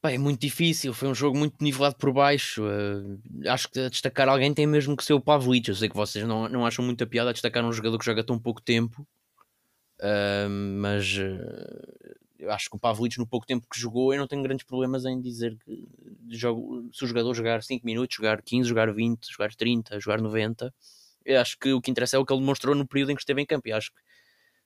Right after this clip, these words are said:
eh, se, se olharmos para o período em que cada jogador esteve em campo,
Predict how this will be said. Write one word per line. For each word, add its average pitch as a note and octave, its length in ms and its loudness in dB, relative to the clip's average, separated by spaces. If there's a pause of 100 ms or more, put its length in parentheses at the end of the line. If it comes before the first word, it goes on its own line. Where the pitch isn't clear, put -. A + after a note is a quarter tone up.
(140)
eh, G#2+ 140 -4
se, - 160 -8
se - 160 -6
olharmos A2 300 2
para A2 180 -2
o - 20 0
período A2 400 2
em G#2+ 100 0
que - 120 -20 (120)
cada A2+ 160 0
jogador A2+ 140 -2
esteve A2+ 220 -2
em A2 40 0
campo, B2+ 280 -4